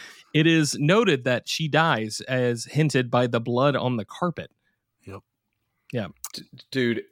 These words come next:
Speaker 3: the monster popping up in that corner, like, that drew quite a laugh from me, I
Speaker 1: <laughs>
Speaker 3: will say. Like, that
Speaker 1: It's
Speaker 3: was, that was funny.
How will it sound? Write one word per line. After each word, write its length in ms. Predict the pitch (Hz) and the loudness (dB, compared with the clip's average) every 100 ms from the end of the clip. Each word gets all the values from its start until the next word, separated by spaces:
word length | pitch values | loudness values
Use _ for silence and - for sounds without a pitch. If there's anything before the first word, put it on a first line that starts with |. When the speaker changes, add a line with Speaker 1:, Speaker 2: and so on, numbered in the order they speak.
| - | -4
Speaker 3:
the 180 | 117 110 | 0 0
monster 840 | 117 101 120 120 131 - 147 143 | 0 -2 -2 0 -2 -2 -2 -2
popping 600 | 135 - 117 117 - 131 - | -4 -4 0 0 0 -4 0
up 300 | 104 110 - | 0 0 -2
in 180 | 110 107 | -4 -2
that 220 | 98 - | -4 -6
corner, 580 | - 110 110 117 120 - | -4 -2 0 -2 -4 -2
like, 280 | 104 101 - | -2 -2 -2
that 500 | 110 120 127 - 104 | 2 4 4 0 -8
drew 680 | 113 110 107 104 98 98 - _ | -4 0 0 0 -2 -4 -8 _
quite 320 | - 123 113 107 | -4 2 4 2
a 80 | |
laugh 440 | 95 98 90 82 82 | 2 0 0 -2 -8
from 320 | - 101 87 | -8 -6 -4
me, 300 | 85 73 64 - _ - - | -6 -8 -12 -16 _ -20 -8
I 240 | 151 104 | -4 2
Speaker 1:
<laughs> 100 | 107 | 2
Speaker 3:
will 80 | - | 2
say. 480 | - 113 92 71 65 _ _ - | 0 0 0 -2 -10 _ _ -2
Like, 140 | 110 | 2
that 160 | 131 135 | 2 2
Speaker 1:
It's 100 | 127 | 0
Speaker 3:
was, 280 | 113 98 - - | -4 -6 -10 0
that 160 | 113 | 2
was 120 | 107 - | 2 -2
funny. 400 | - 90 78 | -4 -4 -6